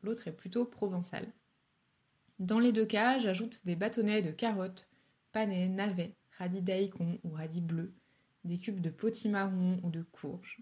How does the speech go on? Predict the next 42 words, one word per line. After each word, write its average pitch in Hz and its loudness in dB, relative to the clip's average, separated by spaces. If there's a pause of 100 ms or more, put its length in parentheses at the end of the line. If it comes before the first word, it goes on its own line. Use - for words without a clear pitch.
(120)
des 175 -6
lanières 170 0
de 170 -2
choux 185 -6
chinois, 180 0
des 170 -2
lamelles 170 0
de 165 -4
champignons, 185 0
de 175 -2
fenouil, 165 -2 (640)
ainsi 190 -4
que 277 -4
des 202 2
pâtes - -10 (140)
pour 180 -4
en 180 4
faire 240 2
une 208 4
soupe - -8 (140)
complète - -2 (120)
et 196 -4
surtout 233 -2
une 170 0
soupe - -8
qui 196 -8
plaise 214 0
à 180 -2
toute - -8
la 226 -4
famille. 165 -8 (1080)
Alors 165 -4
dans 196 4
le 247 8
bouillon 220 4
asiatique, 214 -2
je 175 -2
vais 175 0
mettre 185 -4
des 165 -4
nouilles 196 2
ramen 196 0